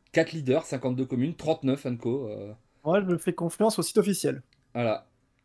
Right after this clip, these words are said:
Speaker 1: Il y a, il y a pas le, il y a pas le
Speaker 2: Les
Speaker 1: bon nombre.
Speaker 2: Altarts,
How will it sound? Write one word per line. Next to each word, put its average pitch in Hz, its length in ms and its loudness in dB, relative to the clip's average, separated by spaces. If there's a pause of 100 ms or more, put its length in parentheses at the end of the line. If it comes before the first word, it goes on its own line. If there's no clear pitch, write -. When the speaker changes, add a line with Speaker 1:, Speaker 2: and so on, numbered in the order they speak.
(520)
Speaker 1:
Il 110 80 -12
y 113 80 -2
a, 101 480 0
il 98 80 -6
y 107 60 0
a 104 80 2
pas 196 260 4
le, 190 140 6
il 143 60 -4
y 147 80 4
a 139 40 8
pas 208 200 6
le 208 100 10
Speaker 2:
Les 160 80 8
Speaker 1:
bon 147 80 6
nombre. 175 140 10
Speaker 2:
Altarts, 180 320 8